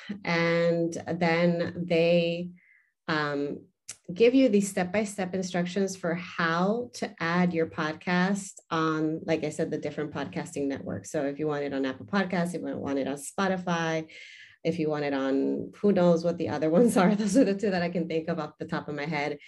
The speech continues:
They give you instructions for how to do that, how to load your feed onto the other, um, networks.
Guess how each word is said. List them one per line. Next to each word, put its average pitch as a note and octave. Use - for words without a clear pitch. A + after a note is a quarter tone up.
They F#3
give F3+
you F#3
instructions D#3+
for D#3
how C#3
to C3+
do D3+
that, -
how D#3+
to F#3
load D3
your D3+
feed D#3+
onto C#3
the -
other, C3
um, C3+
networks. -